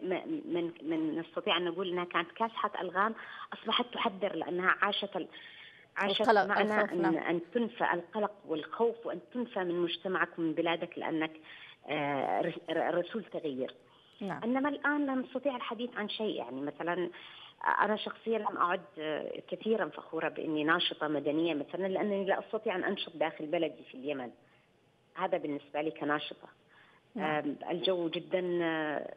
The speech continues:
Speaker 1: سيء.
Speaker 2: ملغم.
Speaker 1: ما حدث، آه، ما، ما حدث ويحدث ربما تدفع ثمنه النساء أكثر من أي ح-،
Speaker 2: صحيح.
Speaker 1: من أي شخص آخر. لا أتكلم فقط عن، عن ال-، ال-، ال-، الحرب داخل اليمن أو العدوان الداخلي،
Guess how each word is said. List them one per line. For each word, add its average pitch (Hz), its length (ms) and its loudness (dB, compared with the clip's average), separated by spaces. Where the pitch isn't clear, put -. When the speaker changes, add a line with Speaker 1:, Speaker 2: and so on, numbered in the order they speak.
Speaker 1:
سيء. 196 120 2
Speaker 2:
ملغم. 170 400 6
Speaker 1:
ما 170 80 0
حدث، 202 340 -2
آه، 131 240 -6
ما، 165 180 -2
ما 196 120 2
حدث 262 420 2
ويحدث 214 560 -4
ربما 208 320 -2
تدفع 208 360 -2
ثمنه 208 320 -2
النساء 196 520 0
أكثر 170 300 -6
من 165 120 2
أي 165 180 0
ح-، - 260 -4
Speaker 2:
صحيح. 156 160 0
Speaker 1:
من - 60 -2
أي 156 340 -2
شخص - 320 -2
آخر. 143 360 2
لا 185 120 8
أتكلم 240 500 0
فقط 220 320 -4
عن، 180 280 4
عن 180 180 4
ال-، 160 260 2
ال-، 143 340 2
ال-، 143 360 2
الحرب 196 380 2
داخل 170 260 2
اليمن 170 340 2
أو 151 120 4
العدوان 165 420 2
الداخلي، 151 640 -2